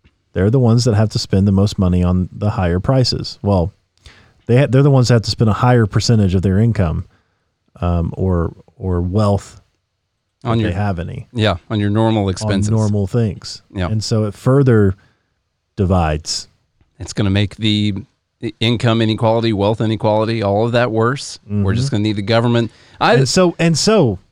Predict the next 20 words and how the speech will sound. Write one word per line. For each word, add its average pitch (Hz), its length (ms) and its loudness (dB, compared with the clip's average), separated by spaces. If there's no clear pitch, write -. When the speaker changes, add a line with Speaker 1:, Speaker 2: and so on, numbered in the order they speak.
Speaker 1:
but 139 120 -2
l-, 139 200 0
the 113 160 4
administration 147 760 2
is 104 120 2
willing 120 400 2
to 143 100 0
do 131 300 2
this - 440 -8
at 95 140 -4
the 101 80 2
expense 160 540 -2
of 202 100 -6
poor 220 260 2
people - 460 -6
to 110 100 -2
stick - 360 -2
it 151 120 -2
to 147 80 -4
Putin. 98 360 -4